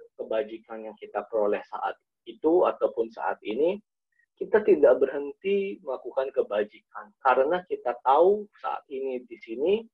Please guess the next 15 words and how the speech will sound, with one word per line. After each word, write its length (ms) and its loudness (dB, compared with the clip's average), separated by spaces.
pada 320 0
saat 320 -4
kita 240 -4
mempraktekkan 800 -6
dana, 400 0
tujuannya 560 -2
adalah 420 4
kerelaan 640 2
atau 320 -10
melepas. 600 -10
Di 80 -14
situ 320 -6
kita 280 4
bisa 280 -2
melepas 520 2